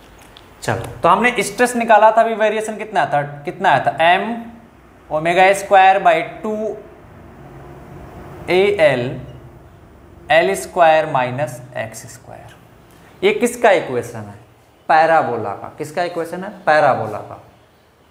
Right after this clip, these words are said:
ठीक है। और कैसा पैराबोला? ये वाला पैराबोला, ये वाला,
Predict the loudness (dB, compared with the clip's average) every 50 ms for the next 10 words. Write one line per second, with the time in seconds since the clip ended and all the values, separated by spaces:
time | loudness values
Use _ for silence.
0 | _ -4 -2 -2 -2 -2 -4 -6 -4 -4 -2 2 2 2 2 2 0 -2 0 0
1 | 0 0 0 0 0 0 0 0 -2 -4 -8 -12 -10 -6 0 2 2 2 2 0
2 | -2 -4 -6 -8 -8 -8 -8 -8 -10 -12 -14 -14 -14 -12 -10 -8 -6 -6 -6 -8
3 | -10 -12 -14 -18